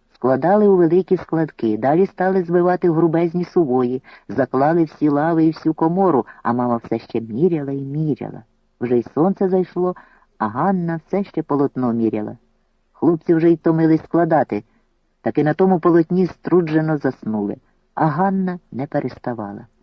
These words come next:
Аж коли зблиснув новий день, розвидніло і впав перший промінь сонця,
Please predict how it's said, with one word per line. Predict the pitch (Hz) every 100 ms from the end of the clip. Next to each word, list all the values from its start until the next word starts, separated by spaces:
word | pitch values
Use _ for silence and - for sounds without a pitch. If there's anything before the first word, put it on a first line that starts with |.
| _ _ _ _ _ _ _
Аж | - 202
коли | - 240 247
зблиснув | 190 214 233 208 196
новий | 180 165 160
день, | 131 165 208 202 175
розвидніло | - 170 127 135 196 185 185 190 185
і | - 143
впав | - 220 202
перший | - 165 - 139
промінь | - 139 127 127 -
сонця, | 208 196 - 185